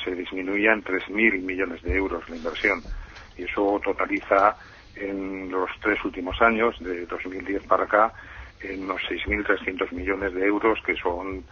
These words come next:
pues, más de un billón de las antiguas pesetas, una auténtica, en fin, calamidad.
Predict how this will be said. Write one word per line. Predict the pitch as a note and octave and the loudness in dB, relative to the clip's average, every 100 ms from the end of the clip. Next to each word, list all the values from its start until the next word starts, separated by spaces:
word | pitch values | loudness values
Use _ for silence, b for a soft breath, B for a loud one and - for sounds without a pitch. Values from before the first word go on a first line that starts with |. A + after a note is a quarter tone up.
| b b | b b
pues, | - - - | -8 -6 4
más | G#2 G#2+ F#2+ | 6 6 6
de | G2+ F#2+ - | 4 4 -2
un | A#2+ A#2 | 0 2
billón | G#2+ G2 A2 | 4 4 4
de | G2+ | 2
las | - | 0
antiguas | E2 E2+ F2 | -6 -4 -6
pesetas, | - - A2 E2+ F2+ | -2 0 2 0 -4
una | F2 | -8
auténtica, | F#2 F2+ E2 F#2 F#2+ F2 E2 D2+ - b b - | -6 -8 -6 0 2 2 0 -6 -14 b b -6
en | |
fin, | G2+ F2 | -4 -2
calamidad. | F2 F2 F#2 G2 | -2 -2 2 2